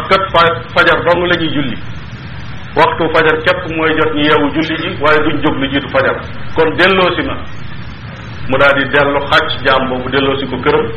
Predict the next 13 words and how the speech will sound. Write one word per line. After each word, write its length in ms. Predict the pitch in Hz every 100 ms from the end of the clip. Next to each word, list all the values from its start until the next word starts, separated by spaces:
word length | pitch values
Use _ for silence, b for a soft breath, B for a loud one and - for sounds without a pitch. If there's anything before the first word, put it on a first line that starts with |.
| - - - -
ngir 200 | 123 147
mu 100 | 143 143
mën 120 | 135
a 40 |
dund 180 | 131 127
lim 180 | 127 127
doon 160 | 123 120
dund 180 | 120 110
ci 100 | 107
biir 160 | 117 -
këram. 200 | 113 - - - - - - - -
Ana 180 | 156 160
loolu? 320 | 151 139 113